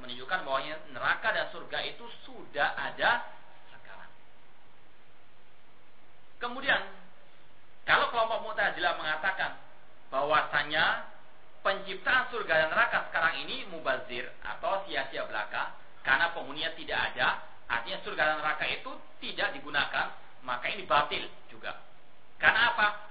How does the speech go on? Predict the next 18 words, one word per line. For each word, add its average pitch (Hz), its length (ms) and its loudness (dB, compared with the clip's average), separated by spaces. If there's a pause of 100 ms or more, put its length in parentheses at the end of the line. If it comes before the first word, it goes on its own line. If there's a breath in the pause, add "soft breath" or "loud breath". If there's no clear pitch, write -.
Meskipun 247 640 2
surga 185 320 4
dan 170 80 0
neraka 226 240 4
itu 190 240 -2
belum 240 240 0
ada 202 480 4
penghuninya 160 640 -2 (420)
sekarang 170 320 6
ini, 190 240 -2 (240 loud breath)
namun 185 480 10 (160)
Allah 220 400 2
Subhanahu 196 320 2
wa 180 160 4
taala 233 320 0
sudah 247 720 2
memanfaatkan 220 1120 2
surga 208 300 -2